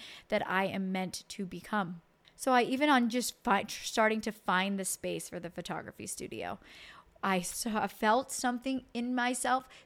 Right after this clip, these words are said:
coming back to life, like a v-, garden blossoming in my soul, like staying up all night, like researching flooring and LoopNet for commercial properties and how to financially figure out how to make this work.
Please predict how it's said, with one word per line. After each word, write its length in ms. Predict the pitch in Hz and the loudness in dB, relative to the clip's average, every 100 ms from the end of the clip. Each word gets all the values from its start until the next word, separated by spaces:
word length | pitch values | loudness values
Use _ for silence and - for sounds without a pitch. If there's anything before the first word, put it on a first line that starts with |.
| _ | _
coming 500 | - 277 294 311 320 | 0 2 2 0 -2
back 500 | 247 220 226 233 - _ | 6 8 8 2 -14 _
to 160 | - 220 | -6 -2
life, 480 | 196 165 - - - - - - | 0 -2 -6 -18 -20 -20 -20 -10
like 260 | 214 220 214 - | 2 2 2 2
a 120 | 233 | 2
v-, 440 | 202 185 202 208 196 | 2 -6 -6 -6 -6
garden 560 | - 233 254 269 285 262 208 | 4 6 8 6 4 2 -2
blossoming 640 | 220 220 240 233 247 226 | 4 4 4 -2 -2 0
in 180 | 220 214 | 0 0
my 200 | 208 208 | 2 2
soul, 580 | - - 214 202 - - | 2 2 2 2 0 0
like 220 | 214 214 - - | -2 -2 -12 -12
staying 460 | - - 285 285 277 | -6 4 8 8 8
up 180 | 240 247 | 0 2
all 120 | 254 | 2
night, 240 | 247 240 226 | 4 4 4
like 180 | 220 214 | -2 -2
researching 960 | 208 208 262 277 - 269 254 247 233 214 - | -6 0 2 4 4 2 2 0 0 -2 -10
flooring 720 | 247 285 302 302 285 269 233 | 0 6 8 8 4 2 2
and 180 | 196 185 - - - | 0 -2 -10 -18 0
LoopNet 580 | 285 349 349 302 285 - | 4 4 4 6 6 6
for 100 | 240 | -2
commercial 480 | 262 247 254 254 | 0 0 0 0
properties 720 | 220 294 311 330 302 302 277 240 | -4 -2 0 2 2 0 0 0
and 100 | 240 | 2
how 140 | 285 | 2
to 60 | 262 | 4
financially 600 | - 254 285 311 302 285 | 2 2 2 0 0 -2
figure 260 | 269 254 | -2 2
out 100 | 247 | 4
how 80 | 233 | 6
to 80 | 233 | 2
make 220 | 233 233 | 0 0
this 200 | 233 226 | -2 -2
work. 260 | 220 262 | 0 0